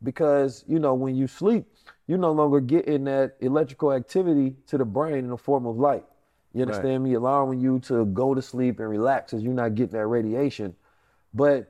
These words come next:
Speaker 1: now that I can see in the dark, it was as if darkness makes it look like a wall is in front of your eyes.
Speaker 2: Mm-hmm.
Speaker 1: But being able to see in the dark is basically being able to see through it and still be able to see photons in the dark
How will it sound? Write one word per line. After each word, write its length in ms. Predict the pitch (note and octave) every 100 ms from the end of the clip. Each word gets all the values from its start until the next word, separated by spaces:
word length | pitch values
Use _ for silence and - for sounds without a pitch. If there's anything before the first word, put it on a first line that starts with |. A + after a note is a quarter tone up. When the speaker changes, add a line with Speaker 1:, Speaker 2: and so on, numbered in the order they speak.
| -
Speaker 1:
now 320 | B2 F3+ E3+
that 60 | D#3
I 80 | D#3
can 120 | C#3
see 180 | - D#3
in 100 | C3+
the 80 | A#2+
dark, 480 | A#2 F3+ F3 - _ _ _ -
it 80 |
was 180 | E3+ E3+
as 200 | D#3 C#3+
if 280 | D#3 C#3+ - G#2+
darkness 420 | D3+ D#3+ D#3+ D3
makes 240 | D3+ D3
it 80 | B2+
look 200 | C#3 E3+
like 140 | C3+ A#2
a 60 |
wall 420 | A2 B2+ D#3 C#3
is 100 | A#2+
in 80 | A2+
front 220 | A2 C#3+
of 40 | C3
your 140 | A#2 -
eyes. 480 | C3+ F#2+ - - - _ _ _ -
Speaker 2:
Mm-hmm. 40 | B2
Speaker 1:
But 220 | C3+ G2+
being 180 | D3+ E3+
able 180 | D#3+ C3+
to 80 |
see 240 | B2+ - F#3
in 80 | D#3+
the 40 |
dark 300 | C3 C#3+ C3
is 60 | A#2
basically 500 | D3 D3+ D3 C#3 B2
being 240 | C#3 C#3
able 180 | C3+ A#2+
to 80 | A2
see 240 | - D#3+
through 340 | C#3 D3+ D#3 A#2
it 80 |
and 80 | G#2+
still 280 | - D3 D3+
be 140 | B2+
able 140 | C3+ C3
to 60 |
see 160 | B2 B2+
photons 640 | A#2 D3 D3 C#3+ C3 A#2
in 60 | A#2
the 80 | A#2
dark 400 | G2+ A#2+ A2+